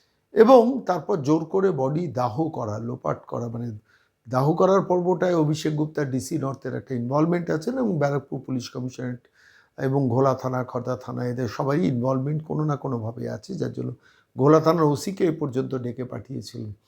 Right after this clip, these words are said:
আহ, এবং একাধিক প্রায় আট থেকে দশ জন পুলিশ অফিসারকে ডেকে পাঠিয়েছেন ইতিমধ্যে সিবিআই নিজাম প্যালেসে।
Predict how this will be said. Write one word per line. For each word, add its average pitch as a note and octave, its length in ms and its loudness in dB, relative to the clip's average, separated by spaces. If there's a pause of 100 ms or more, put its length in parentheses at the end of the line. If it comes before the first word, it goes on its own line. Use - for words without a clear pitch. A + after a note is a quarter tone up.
(320)
আহ, B2+ 240 -6
এবং D#3+ 240 4
একাধিক E3 360 0
প্রায় D3 160 0
আট D3 260 2
থেকে F3+ 160 -4
দশ C3+ 300 -2
জন D#3 160 -2
পুলিশ D3 320 -4
অফিসারকে C#3+ 400 -4
ডেকে A#2 280 -6
পাঠিয়েছেন B2+ 440 -12
ইতিমধ্যে A#2+ 460 -12 (320)
সিবিআই E3+ 440 2
নিজাম G3+ 380 2
প্যালেসে। A2+ 440 -6